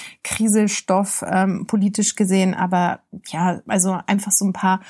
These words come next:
Vorsichtsmaßnahmen, dass man jetzt vielleicht morgen nicht an den, äh, oder übermorgen in den nächsten Tagen an den, an den einschlägigen Stellen in Jerusalem, äh,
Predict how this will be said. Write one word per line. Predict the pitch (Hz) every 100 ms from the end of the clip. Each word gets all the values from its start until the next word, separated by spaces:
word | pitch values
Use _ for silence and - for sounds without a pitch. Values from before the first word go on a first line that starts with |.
| -
Vorsichtsmaßnahmen, | - 208 214 220 - 202 185 180 185 185
dass | 185 -
man | 190
jetzt | 185
vielleicht | - 190 190
morgen | 185 185 196
nicht | 196 202 -
an | 190
den, | 185 180 180 - - - -
äh, | 190 180 -
oder | 190 185
übermorgen | 190 196 190 185 185
in | 180 190
den | 190
nächsten | 185 -
Tagen | 190 190 185 180
an | 185
den, | 185 180 180 180 _ _ _ _ - 202
an | 214
den | 202
einschlägigen | 180 190 214 208 202 196 190
Stellen | - 190 202 185
in | 202
Jerusalem, | 196 208 220 202 196 190 196 190
äh, | -